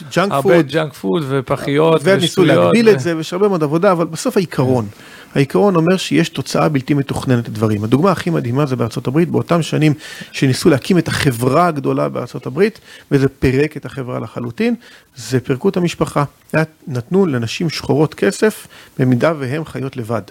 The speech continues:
Speaker 1: מה קרה באותה ר-, באותו רגע? נשים עזבו את הבעלים שלהם וחיו לבד, כי זה היה הרבה יותר רווחי בשבילהם.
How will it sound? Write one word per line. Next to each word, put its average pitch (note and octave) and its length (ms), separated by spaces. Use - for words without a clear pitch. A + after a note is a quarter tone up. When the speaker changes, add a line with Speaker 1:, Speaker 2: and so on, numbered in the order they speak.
Speaker 1:
מה C3+ 120
קרה A#2+ 280
באותה A#2 260
ר-, A#2 200
באותו A2+ 300
רגע? C#3+ 220
נשים D#3 320
עזבו B2 300
את D3+ 100
הבעלים A#2 420
שלהם B2+ 360
וחיו C#3+ 320
לבד, G3 240
כי - 100
זה C#3 100
היה D3+ 100
הרבה C3 220
יותר D#3 220
רווחי C3 340
בשבילהם. A2+ 520